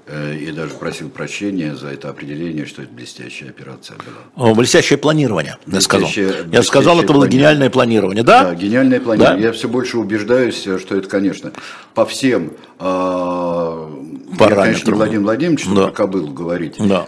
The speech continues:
Speaker 1: но здесь они сделали абсолютно щелкни кобылу в нос.
Speaker 2: Да, и
Speaker 1: Если
Speaker 2: это
Speaker 1: бы
Speaker 2: продол-
Speaker 1: это не было так страшно, они на все болевые точки надавили.
Speaker 2: Смотри, это всё ловушки.
Speaker 1: Просчитали ре-,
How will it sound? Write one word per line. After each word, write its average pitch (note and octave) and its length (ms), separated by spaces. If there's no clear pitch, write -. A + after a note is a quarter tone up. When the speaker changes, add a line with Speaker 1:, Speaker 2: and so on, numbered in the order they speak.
Speaker 1:
но F#2+ 200
здесь F#2+ 360
они G2+ 200
сделали G2 360
абсолютно G2 560
щелкни D2+ 380
кобылу C#2+ 380
в C#2+ 60
нос. C#2+ 200
Speaker 2:
Да, G2 380
и A#2 100
Speaker 1:
Если G#2+ 100
Speaker 2:
это A2+ 100
Speaker 1:
бы G2+ 40
Speaker 2:
продол- A#2 260
Speaker 1:
это A#2 80
не G2+ 40
было A2 180
так A2 180
страшно, G#2+ 400
они A#2+ 140
на C3 160
все D3 280
болевые C3 400
точки B2 320
надавили. E2 440
Speaker 2:
Смотри, A2 400
это G#2+ 240
всё - 240
ловушки. G#2 380
Speaker 1:
Просчитали B2 540
ре-, B2 160